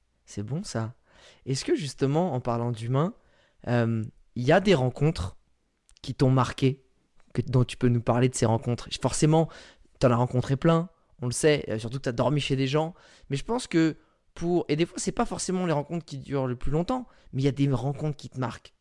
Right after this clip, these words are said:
Pour un mot, pour un geste, pour un, un truc qui t'ont fait découvrir. Est-ce qu'il y en a qui te viennent en tête ?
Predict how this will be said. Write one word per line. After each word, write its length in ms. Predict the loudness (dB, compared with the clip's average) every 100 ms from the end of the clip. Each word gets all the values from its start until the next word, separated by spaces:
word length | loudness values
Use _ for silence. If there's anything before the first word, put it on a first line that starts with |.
| _ _ _ -10
Pour 180 | -4 0
un 120 | 2
mot, 220 | 2 2
pour 280 | 4 2 4
un 80 | 0
geste, 340 | 4 2 2
pour 220 | -2 -2 0
un, 180 | -2
un 240 | 0 0 0
truc 220 | -2 -10
qui 100 | -6
t'ont 140 | -4
fait 120 | -4 -4
découvrir. 460 | -6 -6 -6 -6
Est-ce 80 | -8
qu'il 80 | -8
y 40 |
en 20 |
a 40 | -10
qui 140 | -12
te 60 | -4
viennent 180 | -2 -2
en 80 |
tête ? 320 | -4 -8 -8